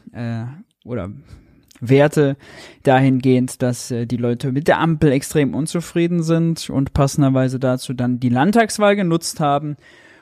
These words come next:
um der Ampel einen Denkzettel zu verpassen. Ähm, da sagen sechsundfünfzig Prozent, ja, das haben sie so gemacht.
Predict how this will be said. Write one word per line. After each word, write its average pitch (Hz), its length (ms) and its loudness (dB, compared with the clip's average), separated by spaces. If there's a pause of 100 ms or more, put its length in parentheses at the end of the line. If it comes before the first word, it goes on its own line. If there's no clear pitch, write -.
um 165 180 -2
der 165 140 2
Ampel 214 320 2
einen 180 300 2
Denkzettel 147 640 2
zu 135 160 -2
verpassen. 120 720 -4 (800)
Ähm, 120 480 -6 (100)
da 127 140 -2
sagen 127 460 0
sechsundfünfzig 151 1040 0
Prozent, 131 480 -2
ja, 123 260 4
das 139 220 0
haben 139 160 0
sie 131 140 0
so 123 140 -2
gemacht. 131 500 -2